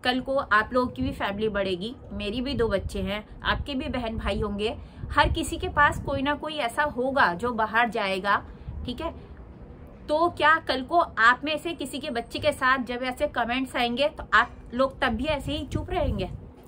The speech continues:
आप लोग मुझे बताइएगा, मैं आप लोगों के कमेंट का इंतज़ार करूँगी और आप लोगों के मैसेज का मैं आंसर करूँगी, और हो सकेगा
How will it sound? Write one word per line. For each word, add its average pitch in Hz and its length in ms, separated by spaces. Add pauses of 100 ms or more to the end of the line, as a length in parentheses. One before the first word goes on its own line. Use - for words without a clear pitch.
आप 233 180
लोग 277 160
मुझे 226 180
बताइएगा, 254 560
मैं 247 180
आप 214 220
लोगों 240 160
के 254 140
कमेंट 233 480
का 233 260
इंतज़ार 220 500
करूँगी 254 380 (640)
और 202 380 (960)
आप 220 200
लोगों 233 140
के 247 240
मैसेज 226 440
का 233 200
मैं 233 120
आंसर 202 300
करूँगी, 254 400
और 269 200
हो 226 200
सकेगा 240 460